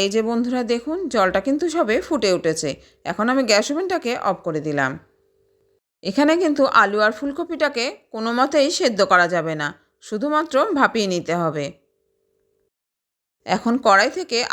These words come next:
আলু আর ফুলকপিটাকে তুলে আমি জল ঝরিয়ে নিয়েছি। এই যে দেখুন, কড়াইয়ের থেকে আমি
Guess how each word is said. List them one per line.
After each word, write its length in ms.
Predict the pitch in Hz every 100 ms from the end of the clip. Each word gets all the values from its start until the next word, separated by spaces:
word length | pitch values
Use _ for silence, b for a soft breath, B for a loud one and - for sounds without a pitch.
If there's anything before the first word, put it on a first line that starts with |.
| 214
আলু 160 | 202 202
আর 80 | 208
ফুলকপিটাকে 580 | 233 208 220 233 247 254 254
তুলে 160 | 254 285
আমি 140 | 294 247 320
জল 160 | 254 190 202
ঝরিয়ে 260 | 190 170 160
নিয়েছি। 360 | 151 151 151 131 - _ _ _ _ _ _ _ _ _ -
এই 100 | 185
যে 120 | 202
দেখুন, 360 | 190 196 254 294 403 285
কড়াইয়ের 320 | 185 165 185 185
থেকে 180 | 220 254
আমি 120 | 247